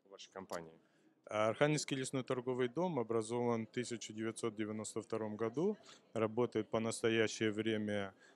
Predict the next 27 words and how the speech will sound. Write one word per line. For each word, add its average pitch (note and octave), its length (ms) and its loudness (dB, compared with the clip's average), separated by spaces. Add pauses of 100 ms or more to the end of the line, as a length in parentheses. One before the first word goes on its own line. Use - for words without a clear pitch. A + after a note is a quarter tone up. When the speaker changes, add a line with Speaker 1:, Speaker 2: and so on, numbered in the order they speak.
(180)
Speaker 2:
а, F#2+ 680 -6 (320)
та A#2+ 160 8
же, G#2 140 -2
как - 240 -2
Архангельский A2 520 0
лесной G#2 300 -4
торговый G#2+ 460 0
дом. E3 280 2 (300)
На A2 100 -2
сегодняшний C3+ 640 0
день D3 400 -2 (300)
мы A#2 180 2
организуем A#2+ 640 2
поставку A2+ 540 0
с - 60 -8
порта G#2 500 0
Архангельска G2 1040 -4 (380)
продовольственных G#2 640 0
товаров C#3 480 2
всей A2 380 2
группы C3+ 500 0
номенклатуры, A#2+ 880 2 (380)
а, G2+ 220 -4
по B2+ 400 4
Северному A#2 560 2
морскому G#2 500 -4
пути, D#3+ 480 -2